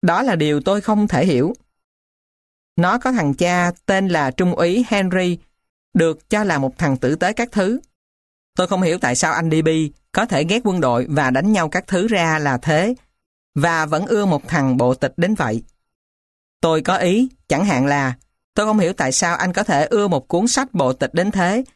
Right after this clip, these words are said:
mà vẫn thích cuốn của Ringlander hoặc cuốn kia mà anh mê đến điên lên, Gatsby vĩ đại. D B phiền bỏ mẹ khi tôi bảo thế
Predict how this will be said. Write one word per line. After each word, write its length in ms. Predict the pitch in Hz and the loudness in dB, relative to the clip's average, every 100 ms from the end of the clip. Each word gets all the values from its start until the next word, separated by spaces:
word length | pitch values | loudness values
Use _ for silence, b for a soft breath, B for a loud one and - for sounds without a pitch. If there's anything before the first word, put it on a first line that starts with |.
| b _ | b _
mà 220 | 165 156 | -2 0
vẫn 180 | 147 151 | 0 -2
thích 200 | 175 262 _ _ _ | -2 -4 _ _ _
cuốn 320 | - 190 233 269 | -2 0 2 0
của 360 | 151 139 175 202 | 0 0 0 0
Ringlander 1200 | 190 202 196 185 _ _ 180 190 196 190 180 180 175 - _ _ _ _ _ - | -2 0 0 -2 _ _ -2 0 2 2 2 0 -2 -8 _ _ _ _ _ -2
hoặc 180 | 156 - _ | -2 -4 _
cuốn 200 | 202 254 | 0 2
kia 300 | 233 208 196 - - | 2 0 0 -4 -2
mà 120 | 156 | 0
anh 220 | 165 202 | 2 2
mê 180 | 208 202 | 2 2
đến 200 | 202 240 | 2 2
điên 220 | 214 202 | 2 2
lên, 240 | 196 190 180 _ _ _ _ _ _ - | 2 0 -4 _ _ _ _ _ _ -4
Gatsby 640 | 170 233 - - 180 180 175 _ - | -2 -2 -2 0 0 0 -4 _ -4
vĩ 180 | 123 165 | -2 0
đại. 300 | 165 110 113 _ _ _ _ _ _ - | -2 -4 -8 _ _ _ _ _ _ -2
D 60 | 170 165 | 0 2
B 40 | 170 156 156 - _ - | 2 2 -2 -6 _ -4
phiền 240 | 165 151 139 | -2 0 0
bỏ 160 | 107 | 0
mẹ 240 | 214 135 127 | 2 0 0
khi 140 | 180 | -2
tôi 160 | 180 180 | -2 0
bảo 200 | 107 156 | 0 0
thế 360 | 175 180 247 | 0 0 -4